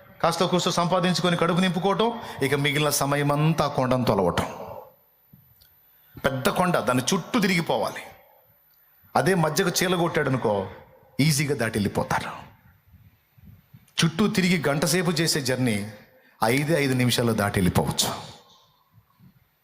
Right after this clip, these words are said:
ఆయన అంటున్నాడు చూడండి, చదువు ఉండి ఉంటుందంటారు ఆయనకి చదువు,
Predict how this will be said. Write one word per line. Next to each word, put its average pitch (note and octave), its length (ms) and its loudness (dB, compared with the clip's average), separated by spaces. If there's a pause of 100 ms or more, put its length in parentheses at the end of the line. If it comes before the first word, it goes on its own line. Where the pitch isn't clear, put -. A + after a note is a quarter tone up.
(1600)
ఆయన A#2+ 100 2
అంటున్నాడు C#3 320 -2
చూడండి, G#2 340 0 (1800)
చదువు A#2+ 240 0
ఉండి C3+ 200 0
ఉంటుందంటారు B2+ 440 0
ఆయనకి A#2+ 200 0
చదువు, B2 540 0